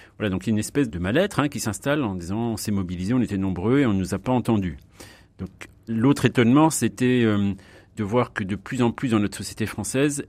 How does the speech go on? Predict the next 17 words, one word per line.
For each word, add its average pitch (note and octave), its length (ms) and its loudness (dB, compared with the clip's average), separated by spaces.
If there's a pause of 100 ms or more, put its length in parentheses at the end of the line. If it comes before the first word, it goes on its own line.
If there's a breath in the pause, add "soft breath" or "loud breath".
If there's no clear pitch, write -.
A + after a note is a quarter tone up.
(100)
les G2+ 160 -4
manifestations A2 840 0
sont A2+ 580 2
accompagnées G#2+ 580 2
pas G2 340 -6
par E2+ 180 -8
les F2 140 -6
organisateurs, F#2+ 640 -2
mais, F#2 340 0
mais F#2+ 140 0
de F2+ 100 -2
fait C#3+ 340 -4 (600 loud breath)
par G2+ 200 0
des, F2+ 360 -2
des F2 140 -10
phénomènes F#2+ 440 -2
violents, G#2 420 0